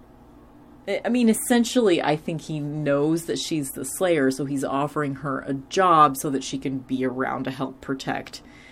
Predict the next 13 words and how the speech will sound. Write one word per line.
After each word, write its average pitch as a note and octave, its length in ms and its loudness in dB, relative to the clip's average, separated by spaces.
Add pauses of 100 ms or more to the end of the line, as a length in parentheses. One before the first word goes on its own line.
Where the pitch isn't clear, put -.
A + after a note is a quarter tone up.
(180)
the C3+ 80 -2
kids, C3 280 -6
'cause C3+ 160 -6
she's C3+ 180 -8
gonna C#3+ 160 -6
wanna C3+ 260 -4
do C3+ 240 4
that A#2+ 240 -4
anyway. C#3+ 640 -4 (480)
And C4+ 100 -2
this F4 120 -2
is D4+ 120 0
also B3+ 500 2